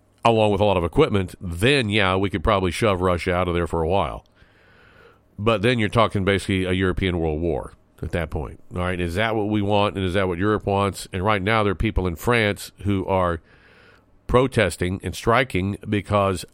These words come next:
they don't have enough to eat. <laughs> Okay? So they're not gonna be willing to sign on to some big war in Ukraine either. I mean, they're like, you know, "We can barely feed ourselves. You want us to help this clown out over in Ukraine? Who cares?" So th-,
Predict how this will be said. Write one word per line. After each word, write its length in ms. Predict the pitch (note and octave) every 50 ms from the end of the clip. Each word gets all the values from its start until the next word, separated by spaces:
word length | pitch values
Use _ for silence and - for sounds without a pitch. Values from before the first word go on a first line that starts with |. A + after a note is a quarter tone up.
| -
they 400 | F2+ D#2+ D#2 D#2+ - A2 A#2+ D3
don't 180 | C#3+ B2 A2+ G#2
have 140 | A2+ G#2+ G#2
enough 160 | G#2 G2+ F#2
to 60 | - G2+
eat. 240 | A#2 A#2+ F2+ - - _ - - -
<laughs> 220 | - - - - C3+
Okay? 400 | C3 - - - - C3+ B2+ - - - - - - -
So 140 | - - G#2+
they're 140 | G2+ A#2+ C#3+
not 80 | D#3
gonna 120 | C#3+ B2+ A#2
be 200 | A#2+ G#2+ F2+ - - - - _ _ _ _ _ _ _ _ _ -
willing 220 | - G2+ A#2 A#2 G#2
to 80 | G2
sign 220 | - - A2+ G#2+ G#2+
on 100 | G#2 G2
to 60 | F#2
some 180 | - - A#2 F#2+
big 140 | G#2 G2 F2+
war 280 | F2+ F#2+ F#2+ F#2+ F#2+
in 60 | G2
Ukraine 400 | F2+ F2+ D#2 - G2+ F2+ F#2 G#2
either. 280 | A2 B2+ C3+ F#2 D2+ D#2+
I 60 | E2+
mean, 140 | F#2 F#2+ F#2
they're 120 | G2+ A2
like, 140 | G#2 F#2 F#2
you 140 | A2 A#2+ G#2+
know, 80 | G2+ G2+
"We 120 | A#2+ D3
can 120 | C#3 A2
barely 200 | F#2 G2+ G#2 G2+
feed 200 | F2+ - A2+ G#2
ourselves. 440 | G2+ G2 F2+ - B2+ B2+ C3 A#2+ F#2
You 200 | F#2 F#2 G2 G2
want 120 | G#2 G#2 G2
us 80 | -
to 220 | - F#2 D#2 D#2+ E2+
help 180 | G2+ G#2 -
this 220 | A2+ B2 B2 - - _ _ _ _ _ _ _ _ _ _ _ - - - _ _ _ _ _ -
clown 300 | - A#2 A#2 A2+ A2+ A2
out 100 | A2 A2
over 160 | A2+ A2 G#2+
in 60 | G#2
Ukraine? 360 | G2+ - - B2+ B2+ C#3 C3
Who 80 | A#2 G#2+
cares?" 440 | - C3 C3+ B2+ G2 D#2 - - - _ _ _ _ _ _ _ _ _ _ _ _ - - - - - - _
So 260 | - - B2 A2+ F#2
th-, 320 | - - G2 G2 - A#2